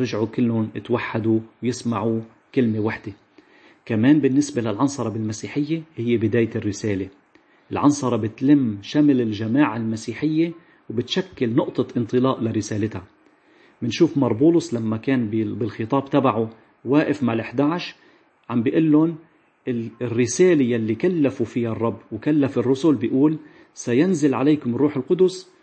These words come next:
فتلقون منه القدرة وتكونون لي شهودا في أورشليم واليهودية كلها والسامرة حتى أقاصي الأرض". فإذا عم نشوف إنه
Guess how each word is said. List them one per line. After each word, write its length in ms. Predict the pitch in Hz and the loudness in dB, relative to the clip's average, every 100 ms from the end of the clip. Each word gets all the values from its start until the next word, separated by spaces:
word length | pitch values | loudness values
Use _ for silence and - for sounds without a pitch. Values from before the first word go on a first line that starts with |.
| _ | _
فتلقون 640 | _ 123 123 110 185 175 156 | _ -6 -4 0 0 4 2
منه 220 | 160 143 | 4 2
القدرة 500 | 143 196 139 117 104 - - | 2 0 0 -2 -6 -16 -6
وتكونون 680 | 127 131 127 147 160 196 160 | -2 -2 0 4 4 4 2
لي 160 | 131 135 | 2 0
شهودا 540 | 131 123 175 120 110 | -2 2 4 4 0
في 180 | - 123 | -4 -2
أورشليم 720 | 123 123 117 117 165 190 170 _ - | 0 -2 -2 -2 0 -2 -4 _ -4
واليهودية 600 | 120 120 120 123 151 175 | 0 0 2 0 2 2
كلها 640 | 156 147 156 143 135 139 139 - _ | 2 2 2 2 2 -2 -6 -12 _
والسامرة 840 | 127 127 - 147 139 135 131 127 - | -6 -6 0 4 4 2 0 -4 -8
حتى 340 | - 143 135 | -10 -8 -6
أقاصي 400 | 120 - 117 113 | -6 -6 -6 -6
الأرض". 220 | 104 101 - _ _ _ | -6 -8 -12 _ _ _
فإذا 340 | - 139 131 117 | -4 0 0 2
عم 180 | 127 | 2
نشوف 480 | 127 - 156 139 - | 0 0 0 0 -2
إنه 300 | 123 120 120 | -2 0 -2